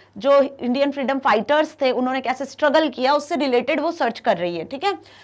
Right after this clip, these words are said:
now she uses a search engine to help her। तो अब वो कौन सा सर्च इंजन यूज़ करेगी इसके लिए,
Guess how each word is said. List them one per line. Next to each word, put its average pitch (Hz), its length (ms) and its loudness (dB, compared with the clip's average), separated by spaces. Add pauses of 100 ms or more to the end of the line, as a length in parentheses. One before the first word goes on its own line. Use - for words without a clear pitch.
(220)
now 392 260 2
she 359 340 4
uses 330 420 0 (140)
a 320 120 6 (200)
search 339 360 4
engine 302 380 0
to 339 80 -2
help 208 300 -2
her। 175 120 -2 (380)
तो - 60 -2
अब 277 320 2
वो 339 120 2
कौन 330 440 2
सा 415 160 4
सर्च 370 280 4
इंजन 330 320 0
यूज़ 311 260 0
करेगी 262 440 2
इसके 285 280 -6
लिए, 170 220 -8